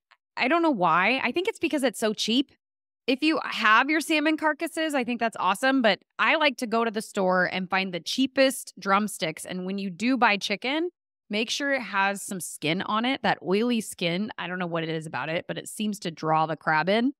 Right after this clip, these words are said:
And to me, the, what I also like about the drumsticks is you can almost, um, Tetris,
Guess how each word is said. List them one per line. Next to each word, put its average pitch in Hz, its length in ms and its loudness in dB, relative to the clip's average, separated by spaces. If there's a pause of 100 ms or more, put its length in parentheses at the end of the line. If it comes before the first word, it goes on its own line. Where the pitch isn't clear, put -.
(360)
And 196 200 0
to 233 120 -2
me, 254 320 2
the, 202 180 -6
what 220 160 2
I 208 100 4
also 214 320 0
like 185 220 -2
about 175 240 -2
the 165 80 -4
drumsticks 185 760 -6
is 175 200 -6
you 208 100 -2
can 208 200 -4
almost, 214 520 -2
um, 160 380 -6 (100)
Tetris, - 760 -6